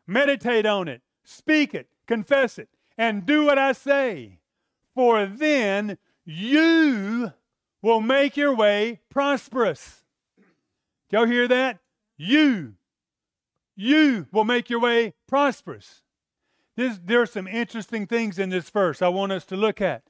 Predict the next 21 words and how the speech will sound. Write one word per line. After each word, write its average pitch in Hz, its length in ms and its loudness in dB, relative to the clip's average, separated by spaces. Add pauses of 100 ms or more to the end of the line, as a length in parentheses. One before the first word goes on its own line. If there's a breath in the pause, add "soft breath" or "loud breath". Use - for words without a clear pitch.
(340)
First 262 320 0
of 247 100 -2
all, 151 380 0 (280)
he 285 200 2
does 214 320 2
not 277 340 0
tell 254 400 0
Joshua, 196 680 -4 (500)
"Oh, 233 480 0 (120)
you 262 240 -2
will 214 140 0
not 214 260 -2
face 220 300 -4
opposition." 170 880 -6 (1400)
What 220 220 2
does 226 140 -4
he 220 100 -4
tell 226 320 0
Joshua? 160 640 -6 (1900)
He 262 200 4
says, 220 560 2